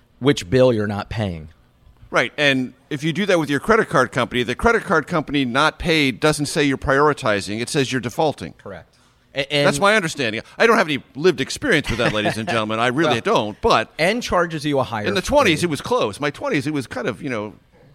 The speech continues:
Speaker 1: I, uh, I'll, I'll hear about your Dubliner stories later, Major. Um, <laughs> we'll, we'll swap them. Um, yeah, look, I mean, the reality is, uh, and Kevin McCarthy uses a,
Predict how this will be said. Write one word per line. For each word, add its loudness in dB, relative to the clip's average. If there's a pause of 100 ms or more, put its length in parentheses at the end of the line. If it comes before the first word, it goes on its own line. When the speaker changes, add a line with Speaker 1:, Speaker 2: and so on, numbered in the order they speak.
(380)
Speaker 1:
I, 4
uh, 2
I'll, 4
I'll 4
hear 4
about 0
your 0
Dubliner 2
stories 2
later, 6
Major. 0 (260)
Um, 4 (540)
<laughs> -2
we'll, 2
we'll -2
swap 0
them. -2 (320)
Um, 2 (480)
yeah, 2
look, 2
I 2
mean, 0
the 2
reality 4
is, 2
uh, -4
and -2 (380)
Kevin -2
McCarthy 2
uses 4
a, 2